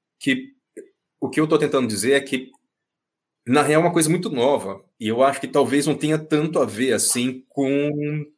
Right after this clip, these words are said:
com, com a economia política do negócio. Eu acho que tem a ver mesmo com uma transição até do que a gente entende como documentário,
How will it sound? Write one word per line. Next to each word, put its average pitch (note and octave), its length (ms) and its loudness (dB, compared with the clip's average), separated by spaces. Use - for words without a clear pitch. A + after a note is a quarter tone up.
com, C3 180 -2
com B2+ 220 -4
a - 20 0
economia C3 400 2
política B2 640 2
do G2+ 160 -2
negócio. G2 480 -2
Eu A2+ 40 0
acho - 80 -4
que - 60 -18
tem F#3 80 -2
a E3 40 2
ver D3+ 120 2
mesmo C3 220 2
com D#3+ 60 -6
uma D#3+ 80 -2
transição D3 560 2
até C3 260 0
do D3+ 80 4
que D3+ 120 2
a C3+ 40 6
gente C#3+ 220 -2
entende D#3 340 -2
como A2 200 -2
documentário, F#2 540 -6